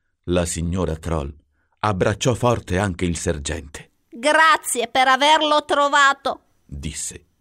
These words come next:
Speaker 1: dandogli un bacio sulla testa pelata. Il sergente arrossì leggermente e cercò di uscire in fretta dalla stanza,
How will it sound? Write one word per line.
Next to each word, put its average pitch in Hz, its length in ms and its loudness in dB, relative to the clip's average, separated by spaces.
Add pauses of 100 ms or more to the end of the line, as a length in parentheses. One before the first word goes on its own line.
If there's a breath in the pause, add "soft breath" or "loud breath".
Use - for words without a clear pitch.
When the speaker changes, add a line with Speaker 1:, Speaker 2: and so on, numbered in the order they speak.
(400 soft breath)
Speaker 1:
dandogli 117 560 0
un 98 140 0
bacio 104 300 0
sulla 85 280 -2
testa 80 380 -4
pelata. - 500 -12 (720)
Il 80 140 -6
sergente 80 680 -6 (280)
arrossì 127 480 0
leggermente 85 1080 -2
e 143 180 0
cercò 156 380 0
di 120 100 0
uscire 123 380 0
in 104 120 2
fretta 113 360 -2
dalla 82 260 0
stanza, 78 520 -4